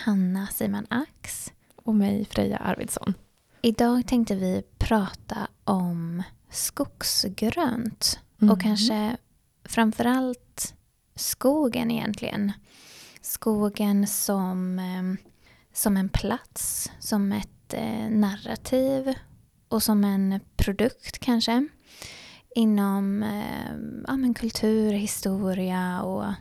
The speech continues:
Speaker 1: ja, där vi hittar den helt enkelt.
Speaker 2: Kan inte du berätta lite om själva färgen skogsgrön?
Speaker 1: Mm.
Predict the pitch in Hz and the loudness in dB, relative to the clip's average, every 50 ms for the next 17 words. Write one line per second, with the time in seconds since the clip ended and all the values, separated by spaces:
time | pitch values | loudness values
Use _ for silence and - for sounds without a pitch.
0 | - - _ - 233 220 196 - - - _ _ _ _ - 226 208 202 190 190 | -12 -14 _ -4 -2 -2 -2 -4 -6 -12 _ _ _ _ -2 0 0 0 0 -2
1 | 190 - 220 - _ - 202 220 254 254 247 220 208 - - - - 185 - - | -4 -4 -6 -10 _ -2 0 4 6 6 6 6 4 2 -2 -6 -8 -8 -8 -8
2 | 202 220 - - - - - - _ _ _ _ _ _ _ - - 226 208 226 | -8 -10 -10 -12 -16 -18 -18 -18 _ _ _ _ _ _ _ -6 -2 2 2 2
3 | 226 - 233 - 226 214 208 202 190 190 202 190 190 - - - 185 190 175 - | 2 0 2 4 6 6 8 6 6 4 2 2 2 0 -2 -2 -2 -2 -2 -2
4 | - 185 180 180 180 - - 180 180 185 185 - - - - 220 214 202 196 202 | 0 0 2 2 2 0 0 0 0 0 -2 -4 -4 0 2 4 4 4 4 2
5 | 208 208 208 202 202 202 202 - - 175 - - - - - - - 185 - - | 0 0 -2 -2 -2 -2 -2 0 0 0 0 -2 -4 -4 -2 0 0 -2 -2 -2
6 | _ _ _ - _ - _ _ _ _ _ _ - 262 285 320 339 359 381 | _ _ _ -20 _ -20 _ _ _ _ _ _ 4 4 6 6 6 4 0